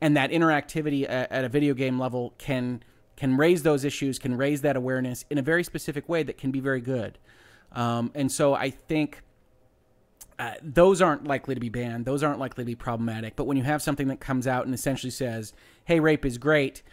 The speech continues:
uh, that's not a position that anybody's gonna stand behind. And it is certainly a position that I would be willing to guess wound up with Valve and its developer partners having a number of phone calls about what they were doing with their store and whether or not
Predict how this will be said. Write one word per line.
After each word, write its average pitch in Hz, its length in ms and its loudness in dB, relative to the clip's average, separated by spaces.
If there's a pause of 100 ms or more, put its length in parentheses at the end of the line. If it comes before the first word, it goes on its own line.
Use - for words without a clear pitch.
(300)
uh, 127 280 2
that's 131 380 0
not 131 440 2
a 120 420 -2 (100)
position 135 440 0
that 123 100 0
anybody's 127 420 -2
gonna 123 160 -4
stand 139 320 -2
behind. 113 500 -4
And 127 140 -4
it 113 80 -6
is 117 100 -8
certainly 156 440 -2
a 117 40 -6
position 117 560 -6 (360)
that 117 260 -2 (340)
I 123 140 -4
would 123 160 -4
be 127 80 -2
willing 127 300 -2
to 113 80 -10
guess 123 440 -2 (300)
wound 139 320 4
up 127 180 -2
with 127 140 -2
Valve 127 580 2 (240)
and 139 160 0
its 117 140 -6
developer 135 540 2
partners 127 580 -2 (220)
having 165 320 2
a 170 40 2
number 165 280 2
of 147 80 -2
phone 156 240 2
calls 101 440 -4
about 127 300 0
what 131 200 0
they 127 100 -2
were 123 120 -4
doing 127 300 -2
with 120 140 -6
their 110 120 -4
store 117 440 -6 (260)
and 135 180 2
whether 139 280 4
or 131 80 2
not 135 280 2